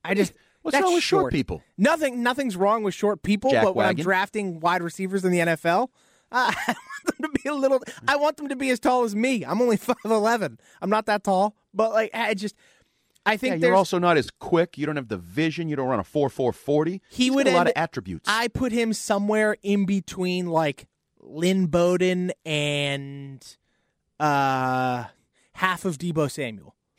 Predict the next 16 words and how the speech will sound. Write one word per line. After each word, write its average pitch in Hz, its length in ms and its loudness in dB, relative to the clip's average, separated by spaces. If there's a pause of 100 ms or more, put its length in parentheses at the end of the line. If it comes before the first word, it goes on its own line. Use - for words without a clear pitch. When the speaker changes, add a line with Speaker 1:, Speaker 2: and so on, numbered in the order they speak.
(440)
Speaker 1:
Like, 196 200 2
it's, 208 360 -2 (240)
is, 220 240 0
is 233 160 0
there 226 160 4
a 214 60 -2
chance 247 340 -2
he 262 100 0
has 220 240 0
some 202 300 -2
success 196 560 -4
in 190 60 -4
the 190 100 0
N 185 80 2
F 180 140 -2
L? 214 200 0